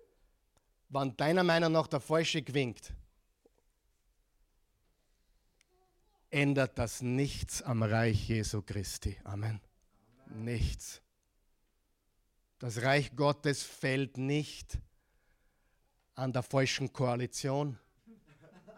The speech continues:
oder am falschen Bundespräsidenten.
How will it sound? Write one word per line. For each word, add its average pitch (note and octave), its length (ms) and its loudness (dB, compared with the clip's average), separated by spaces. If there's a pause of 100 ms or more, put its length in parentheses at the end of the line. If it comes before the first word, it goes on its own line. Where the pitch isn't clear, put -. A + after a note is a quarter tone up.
(1400)
oder C3+ 300 0
am A#2+ 140 0
falschen C3+ 420 0
Bundespräsidenten. B2+ 1160 -2